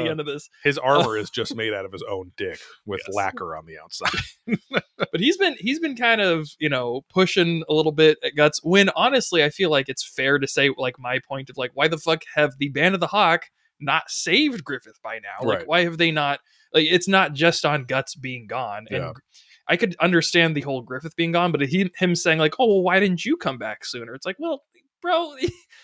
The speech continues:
Speaker 2: he was out there, you know,
Speaker 1: Right.
Speaker 2: swinging his sword,
Speaker 1: Yeah,
Speaker 2: doing
Speaker 1: yeah.
Speaker 2: absolutely fucking nothing. Like,
Speaker 1: Yeah,
Speaker 2: that,
Speaker 1: he was
Speaker 2: let him
Speaker 1: strapping
Speaker 2: be.
Speaker 1: logs to it and stuff.
Speaker 2: Yeah.
Speaker 1: Yeah. <laughs>
Speaker 2: Yeah, so I, I don't know, maybe Rickert. <laughs>
Speaker 1: Uh, this is a side question. It doesn't really matter, but, like,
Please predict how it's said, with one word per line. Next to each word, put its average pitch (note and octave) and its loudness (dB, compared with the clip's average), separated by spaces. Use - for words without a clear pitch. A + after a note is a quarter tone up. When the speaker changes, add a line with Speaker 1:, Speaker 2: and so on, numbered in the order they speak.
Speaker 2:
he F#4 2
was F#4+ 0
out B3 0
there, B3 4
you B3+ -6
know, A3+ 0
Speaker 1:
Right. A#3+ -8
Speaker 2:
swinging A#3 -4
his A#3+ -4
sword, A3+ 0
Speaker 1:
Yeah, F3 -6
Speaker 2:
doing G#3+ 4
Speaker 1:
yeah. F#3+ 2
Speaker 2:
absolutely F#3+ 0
fucking G#3+ -8
nothing. G#3 -4
Like, C#3+ -10
Speaker 1:
Yeah, G3+ 2
Speaker 2:
that, B2 2
Speaker 1:
he A2+ -2
was A#2 -2
Speaker 2:
let C4 2
him - 6
Speaker 1:
strapping D#3 2
Speaker 2:
be. D#3 0
Speaker 1:
logs D#3+ 2
to A2 -6
it G#2+ -12
and G2+ -18
stuff. - -6
Speaker 2:
Yeah. A2+ -8
Speaker 1:
Yeah. F3+ 2
<laughs> - -20
Speaker 2:
Yeah, - -4
so F#3 0
I, F3 2
I F3 2
don't D3 0
know, B2+ -10
maybe E3+ -4
Rickert. B2+ -14
<laughs> - -10
Speaker 1:
Uh, B2+ 4
this G3+ -2
is - -6
a D3+ 4
side A#2 0
question. F2 -8
It C3 -2
doesn't D3+ 2
really G#2 -4
matter, F#2 -8
but, A2 -8
like, G#2 0